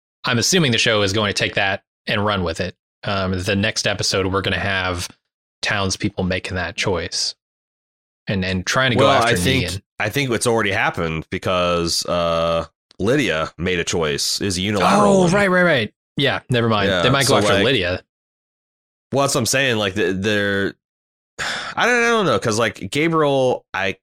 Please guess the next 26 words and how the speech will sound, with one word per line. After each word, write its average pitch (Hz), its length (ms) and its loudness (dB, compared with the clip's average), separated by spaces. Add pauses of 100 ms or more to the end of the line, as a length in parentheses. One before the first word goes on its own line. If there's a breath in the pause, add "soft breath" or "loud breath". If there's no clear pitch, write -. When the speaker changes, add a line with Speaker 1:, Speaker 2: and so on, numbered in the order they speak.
Speaker 2:
kind 135 460 -2
of 135 120 -2
inclined, 117 760 -2
he's 160 160 -2
been 151 240 -2
weird 107 320 0
this 87 160 -2
season. 85 440 -2
I've 85 140 -6
kind 131 200 -2
of 120 60 -4
inclined 101 380 -2
to 95 60 -4
think 98 240 -4
of 87 80 -8
him 95 200 -2
as 87 100 -2
kind 92 180 -4
of, 87 120 -4
like, 90 140 -4
a 85 60 -6
hand-wringing, 90 640 -4
do-nothing 87 520 -4
kind 95 200 -4
of 92 60 -4
guy. 95 400 -2